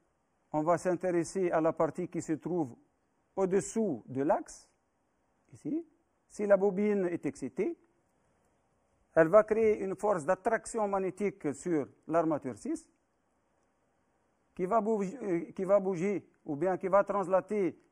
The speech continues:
à gauche avec la couronne pour éloigner la garniture. D'où le disque trois est libéré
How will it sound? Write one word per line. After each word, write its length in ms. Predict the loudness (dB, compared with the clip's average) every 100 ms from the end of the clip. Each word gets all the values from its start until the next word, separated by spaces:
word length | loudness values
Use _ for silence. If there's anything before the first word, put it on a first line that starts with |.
| 0
à 120 | 2
gauche 340 | 4 2 2 0
avec 400 | 0 0 -2 -4 -12
la 180 | 0 0
couronne 420 | 2 0 0 -2 -8 _ _ _ _
pour 280 | -4 -2 -2 -4 -2
éloigner 580 | 0 0 0 -2 -6 -12 _ _ -6
la 120 | -2
garniture. 460 | 0 0 -2 -8 -14 _ _ _ _ _ _ _ _ _ _ _ _ _
D'où 380 | -2 0 0 -2 _ _ _ _ _
le 120 | -6 -2
disque 360 | -4 -4 -8
trois 280 | -4 -2 -2
est 100 | -4
libéré 460 | -6 -6 -4 -4